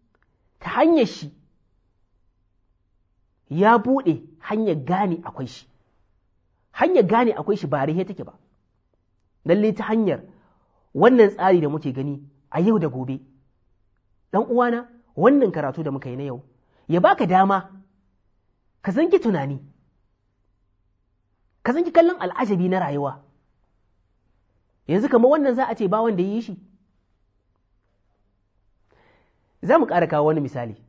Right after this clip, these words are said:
Kamar can mun taɓa kawo misalin na wani wanda ake ce masa Sayyida Tabatabai. Ya rubuta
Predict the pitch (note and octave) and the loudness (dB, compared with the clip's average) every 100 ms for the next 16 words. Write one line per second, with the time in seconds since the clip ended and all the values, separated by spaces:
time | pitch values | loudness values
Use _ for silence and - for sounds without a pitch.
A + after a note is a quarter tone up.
0 | _ - E3+ G3 B3+ C4+ - G3+ G3+ F#3+ | _ -4 -2 0 0 2 2 2 2 4
1 | F#3+ F#3+ - D3 D3+ B3 G#3+ C3 - _ | 4 2 -6 -4 0 2 0 -2 -12 _
2 | _ _ _ _ _ _ _ _ _ _ | _ _ _ _ _ _ _ _ _ _
3 | _ _ _ - C3 E3+ G3+ A3+ G3+ E3+ | _ _ _ -14 -8 -4 -2 0 -2 -4
4 | F3 D#3 C3+ E3+ E3 C#3+ A2 A2 A2 A#2+ | -6 -8 -8 -4 -6 -6 -10 -10 -10 -10
5 | A#2+ _ _ _ _ _ _ - E3 B3 | -12 _ _ _ _ _ _ -2 4 6
6 | E4 A3+ - A#2 | 6 2 0 -6